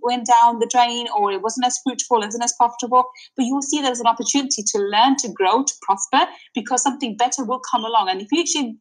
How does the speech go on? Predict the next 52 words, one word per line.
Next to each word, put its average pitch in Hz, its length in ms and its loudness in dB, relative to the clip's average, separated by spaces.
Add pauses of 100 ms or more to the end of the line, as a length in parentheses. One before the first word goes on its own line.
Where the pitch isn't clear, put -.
actually 208 240 -4
look 240 240 -2
up, 180 180 4 (320)
you 247 80 -2
probably 269 220 -2
see 233 140 -6
ten 262 200 0
opportunities 240 500 -6
which 185 140 -10
are 202 100 -4
waiting 233 380 -2
for 214 80 -8
you 202 220 -8
to, 202 260 -6
you - 80 -6
know, 180 100 -2
go 208 340 2
and 196 160 -2 (360)
use 269 240 2
that 233 100 -2
experience 220 500 -6
where 202 200 -2
you 208 220 -10
so, 226 260 -2 (180)
so 220 200 -4
for, 208 300 -2
you 202 80 -10
know, 165 80 -6
so 190 260 -6
supposedly 214 600 -4
failed, 208 400 -2 (440)
to - 100 0
actually 208 240 -4
go 226 300 4
and 208 180 -4
prosper - 500 0
and 196 140 -6
make 196 180 -6
ten 226 220 -6
times 175 580 -2
the, 185 340 -2 (280)
the - 80 -4
profit 220 320 0
that 180 80 -2
you're 190 100 -8
looking 196 200 -12
to - 100 -4
make 185 160 -4
in 185 80 -6
that 190 140 -2
particular 185 340 -4
situation. 226 600 -4